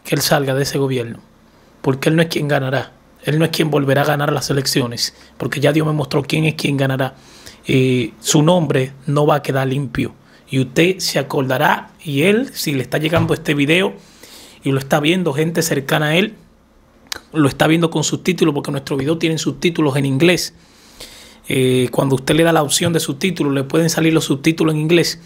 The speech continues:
Eh, se va a recordar de que Dios habla, y esto pasa por dejarse utilizar de la élite como un títere para tratar de financiar y de apoyar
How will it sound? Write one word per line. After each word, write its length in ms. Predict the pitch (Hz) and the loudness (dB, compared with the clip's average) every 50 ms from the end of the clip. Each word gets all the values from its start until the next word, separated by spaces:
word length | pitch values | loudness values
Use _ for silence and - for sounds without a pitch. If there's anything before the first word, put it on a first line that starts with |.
| - - - - - - - - - | -20 -20 -20 -20 -20 -20 -18 -8 -4
Eh, 500 | - 139 131 131 131 131 131 127 - - - _ _ - | 0 2 2 2 2 2 2 0 -2 -4 -10 _ _ -12
se 260 | - - - - 147 | -6 -2 2 4 4
va 100 | 147 156 | 4 4
a 40 | 160 | 2
recordar 440 | 180 175 170 - 160 147 151 170 170 | 2 0 2 0 0 2 2 2 0
de 100 | 160 139 | 0 -2
que 140 | - 160 143 | -2 -4 -4
Dios 200 | 147 156 170 165 | -2 0 2 2
habla, 260 | 165 165 160 143 139 | 2 2 0 -2 -4
y 100 | 139 151 | -4 -4
esto 260 | 170 165 - 180 165 | -4 -4 -4 -6 -4
pasa 500 | 170 - 180 160 - - 147 127 - - _ _ | 0 0 0 0 0 -4 -10 -10 -12 -12 _ _
por 160 | - 147 143 | -8 -6 -4
dejarse 400 | 139 139 139 143 175 160 - - | -4 -4 -2 -2 -2 -2 -2 -4
utilizar 680 | 165 147 - - - - 151 147 135 131 - - 170 160 | -4 -4 -6 -8 -4 -4 -2 -2 -2 -2 0 0 0 2
de 100 | 156 160 | 2 2
la 160 | 143 139 143 | 2 2 2
élite 380 | 156 170 170 151 143 - 127 - | 0 0 0 -4 -4 -6 -8 -8
como 240 | - 139 135 139 160 | -6 -8 -8 -6 -8
un 100 | 151 135 | -8 -6
títere 480 | 135 156 151 139 135 123 117 117 - - - - - - - - - - - - | -4 -4 -4 -4 -6 -8 -8 -8 -10 -14 -20 -20 -20 -20 -20 -20 -20 -20 -14 -4
para 420 | - 143 139 139 135 135 131 - - | 0 0 2 2 0 0 -2 -2 -2
tratar 680 | - 143 139 135 139 - 165 170 185 196 220 - - - | -2 -2 -2 -2 0 0 2 2 4 2 0 -4 -6 -10
de 420 | 156 139 131 160 147 143 139 139 - | -10 -4 -2 -2 -2 -2 -2 -6 -8
financiar 880 | - - - 151 139 139 135 127 - - 160 160 165 - - 202 - - - _ - _ - | -10 -4 -2 0 0 0 2 0 0 2 4 2 2 2 0 -4 -8 -12 -16 _ -20 _ -10
y 100 | - 147 | -6 -2
de 160 | 139 139 131 | 0 0 0
apoyar 680 | 131 127 - - 135 123 131 156 175 185 202 - - | 0 -2 -2 -4 -2 0 2 2 2 2 0 -4 -8